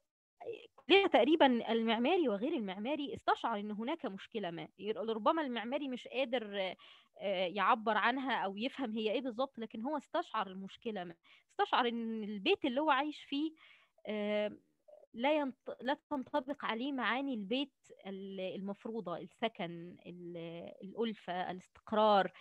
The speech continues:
استشعر إن المدينة اللي هو ماشي فيها لا تشبهه. آه،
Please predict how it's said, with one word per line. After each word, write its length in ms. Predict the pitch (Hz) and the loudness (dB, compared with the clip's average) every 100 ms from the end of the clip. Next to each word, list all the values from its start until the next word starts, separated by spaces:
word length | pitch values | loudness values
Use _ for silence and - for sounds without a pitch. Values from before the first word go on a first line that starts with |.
| - - - | -18 -16 -8
استشعر 400 | 202 - 302 269 | 2 6 8 8
إن 100 | 233 | 6
المدينة 480 | 226 220 214 269 349 | 2 0 0 2 4
اللي 140 | 262 233 | 4 2
هو 220 | 285 262 | 0 0
ماشي 260 | 269 - | -2 -6
فيها 500 | - 240 262 240 226 - _ _ | -10 -6 -4 -2 -6 -8 _ _
لا 100 | 247 | -4
تشبهه. 520 | 285 254 - 208 185 - _ _ _ _ _ _ _ _ - | 0 -2 -2 -2 -2 -4 _ _ _ _ _ _ _ _ -8
آه، 500 | 185 190 190 190 185 | -4 -2 0 0 -2